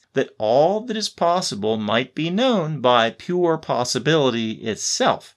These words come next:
that all possibility might be self-aware, understanding itself. Now, I used the word counting. I'm avoiding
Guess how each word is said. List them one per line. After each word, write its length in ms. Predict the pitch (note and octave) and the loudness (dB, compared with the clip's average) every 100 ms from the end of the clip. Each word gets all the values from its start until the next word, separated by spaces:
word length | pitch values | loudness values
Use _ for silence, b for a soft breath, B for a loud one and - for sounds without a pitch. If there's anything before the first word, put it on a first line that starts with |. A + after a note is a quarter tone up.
| - | 0
that 160 | C#3 | 4
all 320 | C#3 D3+ D#3+ D#3 | 6 6 4 2
possibility 1040 | D3+ C3 - A#2+ F#3+ G3+ C3+ B2+ C3 - | 0 0 -2 0 4 4 2 0 -2 -6
might 400 | B2 C#3 C#3+ C#3 | -2 2 2 0
be 220 | C3+ C3 | -2 0
self-aware, 920 | B2+ - C3 A#2+ B2+ G3 G#3+ G2+ - - _ _ - | 0 2 2 2 0 2 2 0 -6 -18 _ _ 0
understanding 960 | C#3+ D3 G3 - F#3 G#3 C#3 G2 G2 - - | 0 2 -2 0 2 2 0 -4 -8 -10 -6
itself. 680 | B2 - - G#3+ G2+ - _ - | -4 -4 -2 -2 -2 -6 _ -4
Now, 260 | F#3 C3 - _ | 0 2 0 _
I 100 | A#2+ | 2
used 280 | C3 B2 F#2+ | 2 0 -2
the 80 | G#2+ | -2
word 260 | G#2 G#2+ | -2 -2
counting. 540 | - G3 G#3 - C#3+ C#3+ _ _ - | 0 2 2 -2 -10 -18 _ _ -2
I'm 180 | B2+ A2+ | -2 0
avoiding 600 | B2 G3 A3 D3+ A2 | 4 4 4 0 -4